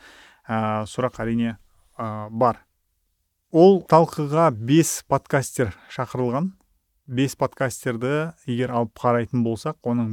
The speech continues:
біреуі үлкен мекеме, Қазконтент деген мекеменің, ә, бір басшыларының бірі.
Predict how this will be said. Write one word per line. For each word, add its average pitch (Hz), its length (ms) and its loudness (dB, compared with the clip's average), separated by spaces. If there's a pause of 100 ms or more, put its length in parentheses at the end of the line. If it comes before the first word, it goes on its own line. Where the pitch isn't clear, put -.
біреуі 113 400 0 (500)
үлкен 127 600 0 (100)
мекеме, 120 560 -2
Қазконтент 123 880 -4 (180)
деген 117 640 0 (100)
мекеменің, 113 800 0 (500)
ә, 104 520 -8
бір 113 200 -6
басшыларының 110 720 -4
бірі. 117 240 2